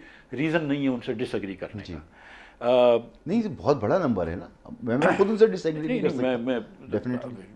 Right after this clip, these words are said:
Speaker 2: जी।
Speaker 1: पाशा साहब तो मेरे
Speaker 2: हम्म।
Speaker 1: बड़े हैं। अ, मेरी गुजारिश ये है कि शहबाज शरीफ भी ये चाहेंगे कि मुल्क इस नहज पे पहुंच गया है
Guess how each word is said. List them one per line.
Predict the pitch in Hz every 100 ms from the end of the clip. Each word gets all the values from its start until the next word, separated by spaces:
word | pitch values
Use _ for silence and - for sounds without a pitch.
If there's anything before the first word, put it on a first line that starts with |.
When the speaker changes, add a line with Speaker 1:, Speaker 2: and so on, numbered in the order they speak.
| -
Speaker 2:
जी। | 92 104
Speaker 1:
पाशा | 107 117
साहब | 117 110 - - -
तो | 120
मेरे | 113 113 117 98 87 90 92
Speaker 2:
हम्म। | 113 98
Speaker 1:
बड़े | 107
हैं। | 82 98 - - - - - - -
अ, | 139 135 139 131
मेरी | 139 160
गुजारिश | 151 135 156 185 180
ये | 156
है | 175 156
कि | 160 151 - - _ _ _ _ _ _ _ _ _ _ _ _ _ _ _ - _ _ _ _ _ _ _ - 151
शहबाज | 156 147
शरीफ | 151 170
भी | 151 165
ये | 135
चाहेंगे | 117 107 110 98 - _ _ _ _ _ _ -
कि | 123
मुल्क | 127 175 175
इस | - 120
नहज | 127 127
पे | 165
पहुंच | 139 123
गया | 120 117
है | 104